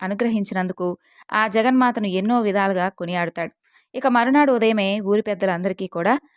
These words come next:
రాత్రి తనకు వచ్చినటువంటి స్వప్నం గురించి చెబుతాడు. వారందరూ ఎంతో సంతోషిస్తారు. ఊరి వారందరి సహాయంతో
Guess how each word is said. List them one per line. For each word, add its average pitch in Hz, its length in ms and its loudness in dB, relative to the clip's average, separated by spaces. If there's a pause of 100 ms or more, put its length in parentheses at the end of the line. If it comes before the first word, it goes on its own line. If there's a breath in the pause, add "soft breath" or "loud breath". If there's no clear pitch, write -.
(160 soft breath)
రాత్రి 233 440 -2
తనకు 233 260 -2
వచ్చినటువంటి 214 480 -2
స్వప్నం 196 400 -4
గురించి 185 340 -4
చెబుతాడు. 175 300 -2 (240)
వారందరూ 202 640 -2 (140)
ఎంతో 202 320 -4
సంతోషిస్తారు. 170 760 -6 (500 soft breath)
ఊరి 311 200 -2
వారందరి 240 420 0
సహాయంతో 196 640 -2